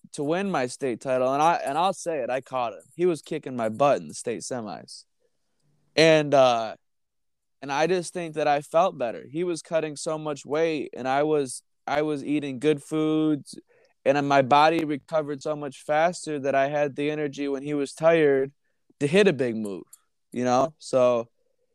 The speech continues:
and, um, so that was, so the difference between my freshman and sophomore year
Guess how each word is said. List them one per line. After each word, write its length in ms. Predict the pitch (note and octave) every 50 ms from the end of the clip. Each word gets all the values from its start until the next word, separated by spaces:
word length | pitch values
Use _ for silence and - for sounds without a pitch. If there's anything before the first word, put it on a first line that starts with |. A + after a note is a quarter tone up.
| _ _ _ -
and, 340 | A#2 C3+ C#3+ C3+ C3+ C3 B2+
um, 480 | C3 B2+ B2+ A#2+ A#2 A2 G#2+ G#2+ F#2+ - _ _ _
so 180 | - - D3
that 200 | C#3+ D#3 E3+ F#3+
was, 300 | G3 F#3+ F3 - - -
so 100 | - F3+
the 120 | D#3+ D#3 D3
difference 500 | C#3 F#3+ A3 A#3+ A3+ A3 G3+ F3+ E3 -
between 500 | - D#3 D#3 - - E3+ E3 E3 D#3 D3
my 140 | D3 C3+ D3
freshman 420 | - F3 F3 F3 F3 - F3 D#3
and 100 | C#3+ C#3
sophomore 440 | - D#3 D3+ D#3 D#3+ - D#3 D3+ D3+
year 440 | D3 C#3+ C#3+ C#3+ C#3 C3+ C3 C3